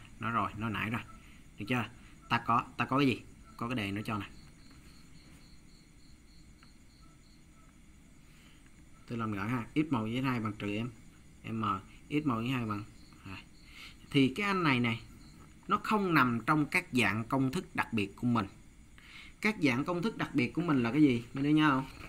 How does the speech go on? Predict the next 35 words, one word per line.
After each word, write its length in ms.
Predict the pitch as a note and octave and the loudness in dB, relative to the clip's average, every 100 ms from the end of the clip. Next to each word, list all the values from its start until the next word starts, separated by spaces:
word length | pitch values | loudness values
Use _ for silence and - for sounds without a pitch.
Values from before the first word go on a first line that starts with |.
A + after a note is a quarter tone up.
| - - - - - | -16 -18 -18 -18 -6
Các 120 | G3 E3+ | -2 2
dạng 160 | C3 | 4
công 120 | B2+ D3+ | 4 2
thức 160 | F#3 | 2
của 80 | - | 6
mình 180 | D3+ B2+ | 6 6
là 60 | |
gì? 260 | A2+ A2+ G2+ G#2 - - - - - | 4 2 2 -4 -16 -18 -18 -20 -4
X 100 | D#3 - - | -4 -2 -2
một 320 | A2 F2 - - - - - | 0 -2 -6 -18 -20 -20 -2
cộng 320 | A2 F2 E2+ - - - - - - - - - - - - - - - - - | 0 0 -6 -16 -20 -20 -20 -20 -20 -20 -20 -20 -20 -20 -20 -20 -20 -20 -16 -12
x 140 | - | -2
một 360 | D3+ A2+ - B2 | 0 0 -2 -2
bình 320 | A#2+ A2+ A#2+ - - - - - - - - - - - | 0 0 -4 -10 -18 -20 -20 -20 -20 -20 -20 -20 -14 -2
cộng 300 | G#2 G2+ - - - - - - - - - - - - - - - - - - | 0 0 -6 -16 -20 -20 -20 -20 -20 -20 -20 -20 -20 -20 -20 -20 -20 -20 -20 -6
x 140 | D#3 D#3 | -4 2
một 200 | C3 A#2 | 0 2
bình 180 | A2+ | -2
cộng 200 | G#2 G#2 A2 - | -2 -4 -6 -8
x 140 | D3+ - | -8 -4
hai 240 | D3 C#3 | 0 2
bình. 180 | A2 G#2+ - - - - | 0 -2 -6 -18 -16 -6
Đây 140 | A2 | -4
là 80 | G#2+ | -2
công 140 | A2 | -4
thức 100 | B2 - - | -6 -8 -8
của 80 | A#2 | -4
mình 120 | G#2+ | -2
này. 180 | G2 G2+ - - - - | -2 -6 -10 -18 -18 -14
Rồi 140 | - G2+ - | -8 -6 -4
x 180 | E3 | 0
một 240 | D3 A2 G#2+ | 0 0 -2
mũ 180 | A2 B2 - | -4 -4 -2
ba 440 | C#3+ C#3 C#3+ C#3+ C#3+ | 0 0 0 -2 -4
cộng 280 | - F2+ F#2+ | -4 -4 -4